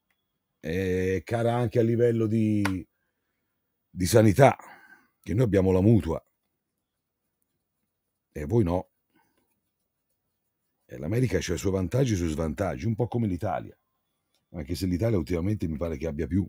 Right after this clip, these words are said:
svantaggi che vantaggi, ma lasciamo perdere. Comunque non voglio parlare di politica, complotti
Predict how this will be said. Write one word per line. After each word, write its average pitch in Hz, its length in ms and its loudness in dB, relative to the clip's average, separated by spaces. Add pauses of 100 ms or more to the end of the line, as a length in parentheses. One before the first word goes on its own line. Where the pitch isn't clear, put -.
(640)
svantaggi 87 800 6
che 78 140 0
vantaggi, 73 600 -6
ma 73 160 -6
lasciamo 90 380 4
perdere. 71 560 -2 (1900)
Comunque 92 260 4
non 92 160 6
voglio 107 280 10
parlare 110 400 8
di 104 120 4
politica, 110 960 6
complotti 110 1040 6